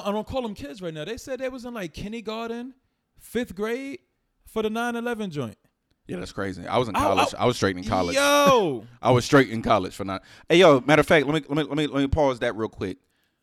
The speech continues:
Speaker 2: Rest in peace to everybody. Uh, nine eleven, man. Nine eleven just passed, so rest in peace to that, man. You know what I'm saying? Uh, anybody who lost any loved ones or knows anyone who lost some loved ones.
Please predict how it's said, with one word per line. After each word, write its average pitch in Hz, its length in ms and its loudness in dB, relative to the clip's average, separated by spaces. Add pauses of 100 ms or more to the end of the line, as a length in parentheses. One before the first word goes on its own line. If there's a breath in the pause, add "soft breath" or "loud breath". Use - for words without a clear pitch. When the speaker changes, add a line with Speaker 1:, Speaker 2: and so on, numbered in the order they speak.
(640)
Speaker 2:
Rest 151 220 4
in 147 60 -4
peace 156 200 -8
to 135 80 -6
everybody. 127 440 0 (140)
Uh, 101 240 -4
nine 120 200 -6
eleven, 110 300 -4
man. 110 180 -6
Nine 117 160 -2
eleven 113 240 -2
just 101 160 -8
passed, 101 340 -2
so 95 360 -6
rest 104 200 -4
in 95 80 -10
peace - 200 -10
to 95 80 -8
that, 95 240 -8
man. 90 300 -10
You 95 80 -12
know 90 60 -8
what 90 60 -8
I'm 90 60 -12
saying? 92 340 -10 (400)
Uh, 87 160 -16
anybody 90 340 -10
who 92 100 -6
lost 90 300 -10
any 92 100 -14
loved 87 280 -10
ones 87 220 -14
or - 40 -14
knows 90 540 -8
anyone 87 340 -12
who 90 80 -14
lost - 220 -14
some 87 100 -20
loved 82 200 -16
ones. - 220 -20